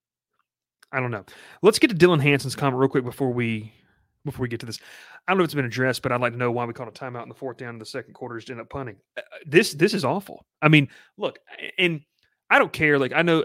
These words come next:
a-, and this is, this is one of those shows that I know that people who matter in the program and matter around the institute, they've, they've tuned into this and they've watched. This is a bad coaching mistake. Listen, I will praise this staff when they get it right.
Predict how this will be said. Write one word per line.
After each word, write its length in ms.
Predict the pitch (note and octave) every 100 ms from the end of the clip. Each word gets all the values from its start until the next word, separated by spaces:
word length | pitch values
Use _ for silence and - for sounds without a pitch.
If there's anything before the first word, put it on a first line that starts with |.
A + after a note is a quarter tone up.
| -
a-, 240 | - D3+
and 120 | C#3
this 180 | G3 -
is, 120 | D3+
this 280 | C#3 D#3+ -
is 160 | F#3 E3+
one 220 | D3 D3
of 80 | C3+
those 120 | B2+
shows 300 | - B2+ A#2
that 100 | B2
I 120 | B2+
know 280 | C3 A#2+ C3
that 140 | B2+
people 340 | - C3 B2+ A#2
who 140 | B2+
matter 400 | A2 G#2+ A#2 C3
in 140 | C3
the 80 | B2
program 580 | C#3 C3 C3 C3+ C3+ C3+
and 160 | A#2 G#2
matter 320 | C3 A#2 B2+
around 220 | B2+ B2
the 100 | B2+
institute, 300 | B2 C#3 B2+ -
they've, 200 | B2 A#2+
they've 220 | A#2 A2
tuned 240 | C3 A2+
into 220 | G#2+ A2 B2+
this 360 | E3 F3 - - _ _ _ -
and 120 | B2
they've 160 | A#2
watched. 480 | A2 A2 A#2 D3+ - _ _ _ _ _ -
This 320 | A#2 F3+ -
is 140 | F3+
a 140 | C3+ A2+
bad 600 | G#2 A#2 A#2+ C3+ C#3 C3
coaching 600 | - C3 A#2 A#2 G#2 G#2
mistake. 540 | G#2 - G#2+ B1 - - _ _ _
Listen, 300 | G#3+ - G#2 -
I 140 | E3+
will 180 | D#4+ D#4
praise 500 | - D3 E3 G#3+ A#2+
this 160 | A#2+ -
staff 440 | - A#2+ G#2+ -
when 100 | A#2
they 120 | G#2+
get 180 | G#2 A#2+
it 60 | -
right. 320 | A#2 - -